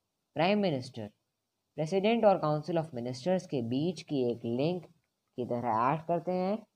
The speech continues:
प्राइम मिनिस्टर काउंसिल ऑफ मिनिस्टर्स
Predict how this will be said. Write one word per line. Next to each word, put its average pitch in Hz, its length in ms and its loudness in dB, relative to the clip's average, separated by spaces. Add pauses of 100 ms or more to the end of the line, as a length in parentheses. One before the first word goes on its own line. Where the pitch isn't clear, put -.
(560)
प्राइम 220 280 6
मिनिस्टर 151 600 4 (520)
काउंसिल 196 600 4 (180)
ऑफ 151 320 8
मिनिस्टर्स 131 760 0